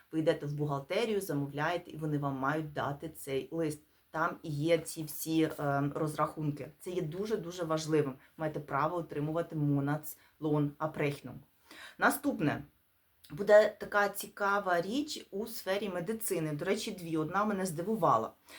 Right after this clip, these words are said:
Значить, це називається електронніше пацієнтенакте, або скорочено називається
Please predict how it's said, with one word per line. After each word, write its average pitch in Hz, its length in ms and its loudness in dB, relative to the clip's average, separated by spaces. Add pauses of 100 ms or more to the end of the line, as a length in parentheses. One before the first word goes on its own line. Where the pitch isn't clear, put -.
(100)
Значить, 185 300 -6
це 262 160 4
називається 220 600 0
електронніше 208 720 0
пацієнтенакте, 185 1300 -4
або 156 340 2
скорочено 214 540 -4
називається 180 600 -2